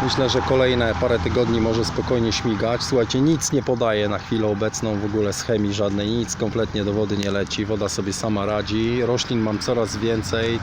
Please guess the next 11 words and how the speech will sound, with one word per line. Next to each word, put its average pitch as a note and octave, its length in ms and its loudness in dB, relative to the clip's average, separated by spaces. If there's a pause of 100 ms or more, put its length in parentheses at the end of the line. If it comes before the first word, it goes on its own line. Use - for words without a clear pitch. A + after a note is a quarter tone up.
także G#2 540 -2 (540)
też A2+ 200 -2
ta A2 140 -2
cała G#2 360 -2
równowaga G#2 560 -2
w G2 60 -4
zbiorniku, G2+ 720 -4 (1200)
no, C3+ 160 -6
sama G2 300 -4
się - 140 -6
układa. F2 520 -6